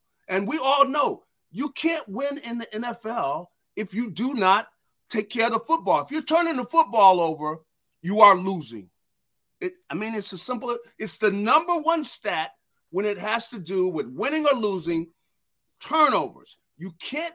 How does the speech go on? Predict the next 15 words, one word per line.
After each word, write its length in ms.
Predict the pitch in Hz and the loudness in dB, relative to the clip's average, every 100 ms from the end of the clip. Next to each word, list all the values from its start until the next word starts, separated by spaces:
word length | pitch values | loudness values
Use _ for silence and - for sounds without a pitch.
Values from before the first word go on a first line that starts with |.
| - | -10
turn 320 | - 302 294 | -6 -4 -4
the 80 | 247 | -6
ball 400 | 185 240 240 196 | -6 -4 -2 -2
over 240 | 170 160 | -4 -4
and 260 | 180 196 190 | -8 -8 -8
win 180 | 254 254 | -6 -6
in 120 | 190 | -6
the 120 | 180 | -6
N 120 | 202 | -6
F 160 | 190 185 | -8 -8
L. 260 | 247 - - | -8 -8 -10
You 80 | - | -10
can't 260 | 262 214 | -8 -8
do 100 | 254 | -10
that. 140 | 139 | -14